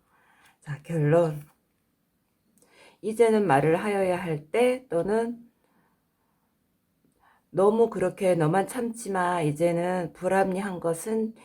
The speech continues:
이야기를 해야 해. 그래야 너희는 관계가 진전될 수 있어. 속으로만 삼키지 마." 애정운에서는 이렇게 말하는 카드입니다. 자, 그래서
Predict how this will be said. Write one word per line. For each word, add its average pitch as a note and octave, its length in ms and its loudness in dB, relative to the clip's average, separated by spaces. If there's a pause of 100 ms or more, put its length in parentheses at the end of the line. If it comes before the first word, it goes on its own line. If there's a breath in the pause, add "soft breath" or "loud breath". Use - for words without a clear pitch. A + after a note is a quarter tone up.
(260 loud breath)
이야기를 F3 640 2
해야 A3 220 0
해. F3 540 2
그래야 E3+ 440 2
너희는 D#3 540 0
관계가 D#3 520 -2
진전될 D#3+ 600 -2
수 D#3 200 -8
있어. E3 840 0 (420 soft breath)
속으로만 A3 600 2
삼키지 A3+ 580 -8
마." D#3 260 2
애정운에서는 D3+ 880 0
이렇게 D#3 320 -4
말하는 D3 420 -2
카드입니다. D3 840 -4 (480 loud breath)
자, D3+ 220 -2
그래서 E3+ 840 2